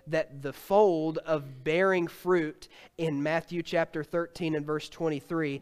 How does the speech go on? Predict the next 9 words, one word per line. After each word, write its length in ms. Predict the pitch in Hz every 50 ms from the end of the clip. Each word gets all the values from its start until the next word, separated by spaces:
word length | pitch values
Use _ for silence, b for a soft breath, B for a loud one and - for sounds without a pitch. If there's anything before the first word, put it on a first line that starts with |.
| B B B B
was 220 | 156 160 170 165
in 140 | 165 151 143
some 260 | 139 - 185 175 175
cases 420 | 170 - 180 170 165 - 156 143 139
a 80 | 127
hundredfold, 960 | - - 180 180 185 208 185 196 196 196 - 208 196 196 196 196 196 190 190 190 B B B
some 280 | - - - 185 175 165
cases 380 | - 175 160 147 - 151 131
sixty-fold, 880 | - - - 214 214 - - 190 185 - - 185 180 190 185 185 185 180